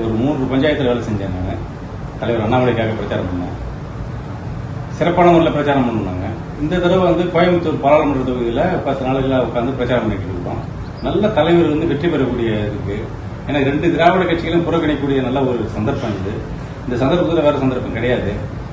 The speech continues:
ஆனா நாங்களாம் உயிரை பணி வச்சு வேலை செஞ்சுட்டு இருக்கோம். நேத்து திடீர் நண்பர் ஒருத்தர் பேசும்போது ஒருத்தர் எதிர்க்க சம்மந்தம் இல்லாம ஒருத்தர் வந்து, "இல்ல, உங்களுக்கு வெற்றி வாய்ப்பு இருக்காது" அப்படின்னாரு. அந்த கோவத்துல தான் நான் வந்து என்னுடைய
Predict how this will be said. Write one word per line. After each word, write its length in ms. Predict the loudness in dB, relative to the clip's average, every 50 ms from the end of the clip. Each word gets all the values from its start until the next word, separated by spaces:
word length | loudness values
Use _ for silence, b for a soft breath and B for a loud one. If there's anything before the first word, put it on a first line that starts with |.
| -10 -4
ஆனா 220 | 0 2 4 4 4
நாங்களாம் 240 | 4 4 4 4 6
உயிரை 200 | 6 6 6 6
பணி 140 | 4 2
வச்சு 260 | 2 2 0 0 0 0
வேலை 140 | 0 0
செஞ்சுட்டு 280 | 0 -2 -4 -4 -4 -6
இருக்கோம். 440 | -6 -6 -6 -6 -6 -6 -8 -10 -10 -10 -10 -10 -10 -10 -10 -10 -10 -6 -2
நேத்து 240 | -2 0 0 0 2
திடீர் 220 | 4 6 6 8
நண்பர் 280 | 8 8 6 6 6 6
ஒருத்தர் 340 | 4 4 2 0 -2 -2 0
பேசும்போது 440 | -2 0 0 0 0 0 0 0 0
ஒருத்தர் 360 | 0 -2 -2 -2 -2 0 0
எதிர்க்க 240 | 0 0 -2 -2 -2
சம்மந்தம் 400 | -2 -2 0 0 0 2 2 2
இல்லாம 200 | 2 2 2 2
ஒருத்தர் 300 | 0 0 -2 -2 -2 -2
வந்து, 120 | -2 -2
"இல்ல, 360 | -2 0 0 0 0 0 -2 -4 -6 -8 -10 -10 -10 -10 -8 -8 -6 -4
உங்களுக்கு 160 | -2 0 0
வெற்றி 180 | 2 2 2 2
வாய்ப்பு 220 | 2 2 2 0
இருக்காது" 240 | -2 -2 -2 -2 -2
அப்படின்னாரு. 720 | -2 -4 -4 -6 -4 -4 -4 -6 -6 -6 -8 -8 -8 -8
அந்த 240 | -6 -6 -4 0 0
கோவத்துல 280 | 2 2 2 0 0 0
தான் 100 | 0 0
நான் 260 | 0 -2 -2 -4 -2
வந்து 200 | -2 -2 -2 -2
என்னுடைய 400 | -2 -2 -4 -4 -6 -6 -6 -6